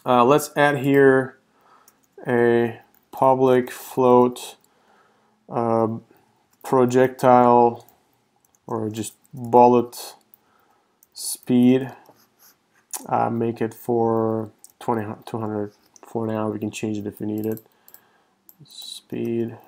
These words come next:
two hundred. And bullet dot add force. So the bullet is going to be going forward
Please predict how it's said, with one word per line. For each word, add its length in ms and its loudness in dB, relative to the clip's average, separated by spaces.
two 240 -16
hundred. 500 -6
And 420 -8
bullet 520 0
dot 400 -6
add 440 -4
force. 960 2
So 160 4
the 80 8
bullet 500 8
is 300 6
going 400 6
to 180 0
be 600 2
going 240 10
forward 600 10